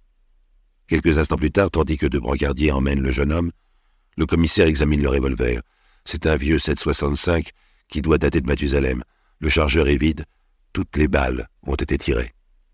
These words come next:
Encore un coup d'œil sur la malheureuse allongée sur son lit. Et puis le regard du commissaire balaie la pièce. Dans un placard resté entrouvert, quelques vêtements sur des cintres. Et le coupable.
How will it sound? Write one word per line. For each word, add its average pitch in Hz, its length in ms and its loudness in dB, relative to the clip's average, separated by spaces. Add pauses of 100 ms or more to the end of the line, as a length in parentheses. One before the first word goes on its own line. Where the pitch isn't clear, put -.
(1120)
Encore 73 320 4
un 67 60 6
coup - 120 0
d'œil 71 160 4
sur 73 140 -2
la 67 80 0
malheureuse 69 420 0
allongée 67 320 -2
sur 67 180 -4
son 67 180 -4
lit. 73 200 -4 (1400)
Et 80 120 -4
puis 104 100 0
le 98 80 6
regard 92 240 4
du 85 100 0
commissaire 82 460 2
balaie 80 220 2
la 76 100 0
pièce. - 480 -2 (1300)
Dans 92 380 4
un 85 80 2
placard 87 420 2
resté 85 400 2
entrouvert, 80 600 2
quelques 78 320 0
vêtements 76 480 0
sur 60 180 -4
des 65 80 -4
cintres. 73 520 -4 (2250)
Et 82 100 4
le 76 80 4
coupable. - 520 -2